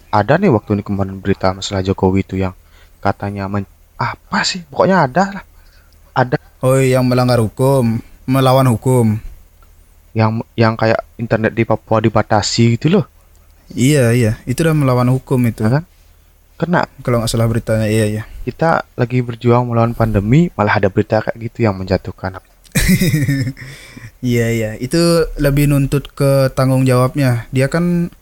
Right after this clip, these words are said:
Speaker 2: kalau presiden melakukan kesalahan tuh kayak dikasih kompensasi ya, apa namanya tuh. Dia disuruh kayak bertanggung jawab dan harus ada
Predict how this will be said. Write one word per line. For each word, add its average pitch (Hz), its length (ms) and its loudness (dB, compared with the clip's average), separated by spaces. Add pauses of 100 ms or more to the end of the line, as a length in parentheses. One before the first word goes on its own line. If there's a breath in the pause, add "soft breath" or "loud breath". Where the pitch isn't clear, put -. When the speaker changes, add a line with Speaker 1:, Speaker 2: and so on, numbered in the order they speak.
(280 loud breath)
Speaker 2:
kalau 143 180 0
presiden 143 540 0
melakukan 151 320 0
kesalahan 131 420 0
tuh 185 140 -4
kayak 143 160 0
dikasih 135 300 -2
kompensasi 131 760 0
ya, 123 160 4
apa 107 160 -6
namanya 107 420 -4
tuh. 104 140 -10 (560 soft breath)
Dia 127 200 2
disuruh 127 600 2
kayak 123 560 0 (640)
bertanggung 123 460 0
jawab 113 400 2
dan 135 200 0
harus 135 460 2
ada 131 580 0